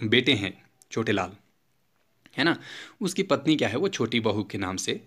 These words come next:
जानी जाती है। तो देखिए, छोटे लाल, उसको छोटे छोटे कहने से ही उसका नाम क्या पड़ा है, छोटे पड़ा है। तो जो छोटी बहू है, जो देवरानी है, वो पढ़ी लिखी समझदार, ये मैंने आपको पहले भी बता दिया, ठीक है। तो जबकि बड़ी बहू जो क्या थी, वो उसकी अनपढ़ थी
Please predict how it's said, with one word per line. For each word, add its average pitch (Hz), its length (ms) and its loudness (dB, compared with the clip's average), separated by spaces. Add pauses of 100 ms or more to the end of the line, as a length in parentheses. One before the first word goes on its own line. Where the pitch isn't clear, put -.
(440)
जानी 110 240 4
जाती 98 280 -4
है। 113 60 -2
तो 135 100 -2
देखिए, 143 200 0
छोटे 156 220 2
लाल, 156 180 6
उसको 156 200 -2
छोटे 139 260 0
छोटे 139 240 0
कहने 120 260 2
से 127 100 0
ही 131 40 0
उसका 120 180 -2
नाम 107 160 -2
क्या 107 140 -2
पड़ा 107 200 -2
है, 156 140 0
छोटे 113 380 0
पड़ा 98 220 -4
है। - 180 -14 (680)
तो 165 60 -2
जो 185 140 2
छोटी 151 300 4
बहू 156 240 6
है, 160 80 6
जो 139 160 2
देवरानी 117 440 4
है, 135 60 2
वो 135 100 4
पढ़ी 127 220 2
लिखी 127 240 0
समझदार, 120 400 0
ये 117 80 2
मैंने 113 180 4
आपको - 180 -2
पहले 143 200 4
भी 151 60 4
बता 139 200 0
दिया, 135 200 2 (320)
ठीक 175 160 0
है। 190 60 6 (500)
तो 139 400 0 (720)
जबकि 131 360 4
बड़ी 127 280 4
बहू 113 220 2
जो 113 160 -2
क्या 107 160 0
थी, 113 120 -6
वो 107 80 -2
उसकी - 360 -6
अनपढ़ 113 320 0
थी 98 240 -10